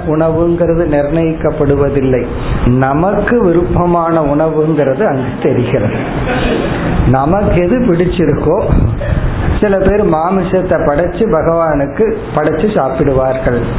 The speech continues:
அப்படி எப்படிப்பட்ட பூஜை பண்றோம், எப்படிப்பட்ட உணவை பகவானுக்கு கொடுக்கிறோம், இதெல்லாம் நம்முடைய குணத்தை பொறுத்தது. இப்போ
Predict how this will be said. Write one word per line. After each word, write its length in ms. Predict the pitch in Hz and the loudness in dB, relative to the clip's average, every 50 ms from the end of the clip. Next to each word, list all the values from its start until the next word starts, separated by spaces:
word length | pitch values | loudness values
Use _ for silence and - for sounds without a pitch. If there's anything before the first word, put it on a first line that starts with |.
| - - - - - - | 0 2 2 2 2 2
அப்படி 520 | 165 165 147 - - 165 156 156 165 151 - - 175 - - - - - - 127 135 143 | 2 0 0 0 0 0 2 2 2 2 2 2 0 0 -2 -4 -6 -4 -2 0 2 2
எப்படிப்பட்ட 800 | 156 156 156 151 - 247 262 247 247 - - - 214 214 208 - 185 165 | 2 2 2 2 2 2 2 2 2 2 2 2 0 0 0 0 -2 0
பூஜை 420 | - 175 175 185 175 180 185 170 - | 0 0 2 2 2 2 0 0 0
பண்றோம், 540 | - 151 135 139 139 135 143 143 151 151 - - - - - - - - - | 0 0 0 0 0 0 0 0 0 -2 -4 -4 -6 -6 -4 -4 0 2 2
எப்படிப்பட்ட 760 | 147 156 160 156 - 226 226 220 233 226 226 226 185 - - 190 175 156 | 2 2 2 2 2 2 2 2 2 2 2 0 0 0 0 0 2 2
உணவை 400 | 143 147 165 185 202 190 202 196 | 2 2 2 2 2 0 0 0
பகவானுக்கு 760 | 196 143 123 147 160 170 175 175 170 170 165 156 - 160 151 | 0 0 0 0 0 2 0 0 0 0 0 0 -2 -2 -2
கொடுக்கிறோம், 680 | - 151 135 135 147 139 - - 139 135 131 127 123 120 - - - - - - - | 0 0 0 0 0 -2 -2 0 0 2 0 0 -2 -4 -6 -6 -6 -4 -4 -2 0
இதெல்லாம் 500 | 143 151 147 160 156 151 160 180 190 190 | 0 2 2 2 2 2 0 0 0 0
நம்முடைய 760 | 156 131 127 147 170 202 208 214 220 214 202 180 160 143 131 147 185 190 | 0 0 2 2 2 2 4 2 2 2 0 0 0 0 0 -2 -2 -2
குணத்தை 560 | 151 131 131 139 147 151 147 - - - 127 - - - | -2 -2 0 0 0 0 -2 -4 -4 -2 -2 -2 -2 -2
பொறுத்தது. 680 | - 127 117 117 117 117 - - 113 101 - 139 135 113 117 117 - - - - - | 0 0 0 0 0 -2 -2 -2 -2 0 0 0 0 0 -2 -2 -2 0 0 0 0
இப்போ 280 | - - - - 214 | 2 2 2 2 2